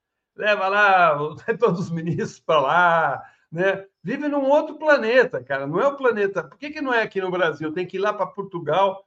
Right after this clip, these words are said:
né? Eu adoro Portugal, amo Lisboa, Portugal e tal, mas por que ter que ficar, ah, fazendo eventos internacionais,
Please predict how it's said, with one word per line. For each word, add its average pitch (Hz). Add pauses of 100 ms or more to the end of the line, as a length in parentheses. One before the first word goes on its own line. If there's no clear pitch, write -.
(140)
né? 160
Eu 233
adoro 226
Portugal, 139
amo 190
Lisboa, 147
Portugal 139
e 117
tal, 160 (480)
mas 208 (560)
por 311
que 302 (260)
ter 220
que 196
ficar, 175
ah, 131 (100)
fazendo 165
eventos 160
internacionais, 151